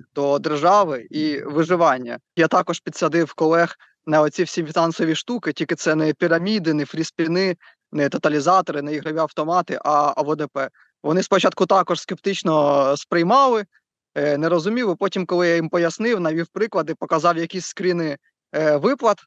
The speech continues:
е, зарахувань цих облігацій, коли, наприклад, уже пройшов там рік-півтора, я їм показав: «От ці гроші мені повернулись, їх ніхто не вкрав». Вони такі задумались: «Хм,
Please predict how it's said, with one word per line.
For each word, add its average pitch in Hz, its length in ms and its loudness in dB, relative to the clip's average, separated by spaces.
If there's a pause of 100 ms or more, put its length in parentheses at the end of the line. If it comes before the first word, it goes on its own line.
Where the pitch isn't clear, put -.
е, 160 180 -2
зарахувань 180 540 0
цих 214 200 -6
облігацій, 170 600 0
коли, 165 220 -6
наприклад, 165 440 -4
уже 156 180 -4
пройшов 160 440 -2 (380)
там 151 420 2
рік-півтора, 185 680 4
я 175 80 2
їм 165 140 0
показав: 160 440 0
«От 175 160 0
ці 170 120 -6
гроші 170 280 -4
мені 165 180 -2
повернулись, 175 640 0
їх 180 140 -4
ніхто 180 220 -4
не 165 100 -2
вкрав». 180 280 0
Вони 175 180 0
такі - 200 -8
задумались: 185 580 -2
«Хм, 165 540 -2